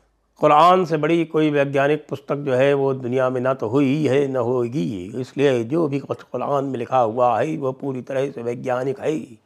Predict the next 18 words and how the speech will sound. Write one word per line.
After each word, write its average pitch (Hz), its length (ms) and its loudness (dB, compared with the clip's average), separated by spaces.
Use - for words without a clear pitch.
और 139 140 4
उसी 147 440 -4
के 127 80 -2
हिसाब 135 340 2
से - 140 -14
काम 127 260 0
किया 120 240 -4
जाए। 117 360 -2
अब 117 220 -8
ऐसों 123 300 -4
को 135 120 -14
आप 107 260 -10
क्या 107 140 -6
कहेंगे? 117 380 -12
इसलिए 196 600 6
मदरसों 165 480 6
के 165 140 2
ऊपर 147 320 0